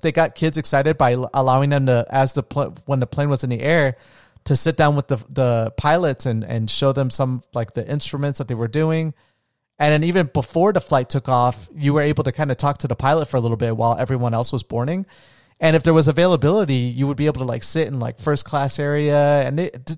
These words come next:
it was such an awesome program as a kid that you don't really get to appreciate until, you know, you're older. But so all of this stuff disappeared after nine eleven. So this guy was able to sneak a bomb on without really,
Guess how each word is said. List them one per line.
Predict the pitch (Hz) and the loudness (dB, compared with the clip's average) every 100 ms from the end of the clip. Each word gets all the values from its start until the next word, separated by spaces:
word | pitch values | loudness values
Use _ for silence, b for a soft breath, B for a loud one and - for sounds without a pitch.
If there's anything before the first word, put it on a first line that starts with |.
| - _ | -14 _
it | 170 | -2
was | 180 | 0
such | - - - | 0 0 0
an | 131 | -2
awesome | 127 135 127 104 | 0 0 0 -4
program | 127 131 113 95 - 113 | 0 0 0 -6 -10 -10
as | 123 120 | -8 -8
a | |
kid | - 123 101 - b b b b b - | -8 -8 -8 -12 b b b b b 0
that | 147 151 | 2 4
you | 170 | 4
don't | 226 | 4
really | 175 185 | 4 2
get | 165 - | 0 2
to | 139 | 0
appreciate | - 139 135 185 151 | 2 0 0 -2 -2
until, | 131 143 131 123 - _ _ - | -4 0 2 0 -4 _ _ -6
you | 131 | -2
know, | 113 | 0
you're | 113 123 127 | 0 0 2
older. | 131 131 117 120 110 _ | 2 2 0 -6 -10 _
But | 143 131 123 - _ b b b b b _ _ _ _ _ _ _ - | 2 4 2 -2 _ b b b b b _ _ _ _ _ _ _ -6
so | - 175 - - | 2 2 2 0
all | 165 226 | 4 4
of | 277 | 4
this | 262 | 0
stuff | - 185 180 - | 0 0 0 0
disappeared | 160 151 - 156 135 | -2 -2 -2 0 2
after | 117 123 | 0 -2
nine | 117 120 | -2 -2
eleven. | 113 113 - 117 120 | -2 -4 -6 -14 -10
So | - 156 151 | 0 2 2
this | 127 208 - | 2 -2 0
guy | 240 | 0
was | 233 170 | 0 -2
able | 175 170 | -4 -4
to | |
sneak | 123 - 165 165 | -4 -6 -6 -6
a | |
bomb | 160 139 127 123 | -2 0 0 0
on | 117 120 120 | -2 -2 -2
without | 120 143 170 | -2 0 0
really, | 165 156 143 | 0 -2 -2